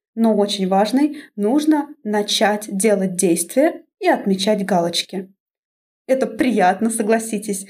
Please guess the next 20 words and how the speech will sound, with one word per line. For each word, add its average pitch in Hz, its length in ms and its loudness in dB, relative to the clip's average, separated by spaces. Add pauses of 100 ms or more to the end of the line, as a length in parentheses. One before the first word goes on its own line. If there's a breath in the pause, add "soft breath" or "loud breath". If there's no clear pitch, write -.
(160 loud breath)
н-, 220 340 -4
и 226 540 2
важно, 208 480 2
потому 214 340 0
что 233 140 -2
это 190 100 -2
помогает 208 600 2
вам 208 320 0 (200 loud breath)
сосредоточиться 226 1040 0
на 208 200 4
решении 202 380 0
проблемы. 190 540 0
Вы 202 200 2
физически 220 640 -2
что-то 214 480 -4
делаете, 190 540 0
и 196 180 -2
вы 202 120 2
это 220 180 -2
фиксируете. 180 760 -6